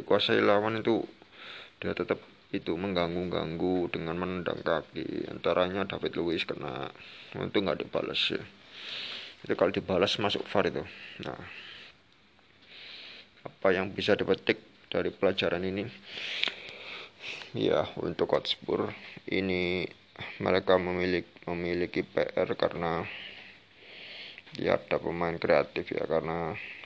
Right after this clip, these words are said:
Harry Kane kasihan sekali karena tidak bisa membongkar pertahanan Arsenal. Jadi Hotspur butuh banyak pemain kreatif, satu sampai tiga.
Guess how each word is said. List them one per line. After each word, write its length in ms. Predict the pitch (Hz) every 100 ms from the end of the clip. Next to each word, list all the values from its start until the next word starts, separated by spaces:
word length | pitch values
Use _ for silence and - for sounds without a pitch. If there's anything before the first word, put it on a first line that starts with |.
| - - - - - - - - - - - - - - - -
Harry 260 | 95 85 -
Kane 320 | 92 87 82
kasihan 400 | 80 - 95 92
sekali 400 | - 80 85 90
karena 240 | 85 78
tidak 320 | 73 80 - -
bisa 400 | - 80 - 82
membongkar 840 | 82 82 82 80 78 - - 85 69 - - - - - - - - - -
pertahanan 560 | - - 71 71 85 -
Arsenal. 560 | 92 - - - - - - - - - - - - - -
Jadi 480 | 90 90 85 80
Hotspur 400 | - - - 92
butuh 300 | - 80 85
banyak 340 | - 76 76 73
pemain 300 | - 82 85
kreatif, 500 | 80 73 - - -
satu 420 | - - 73 - 95
sampai 460 | 78 78 - 82
tiga. 340 | - - 82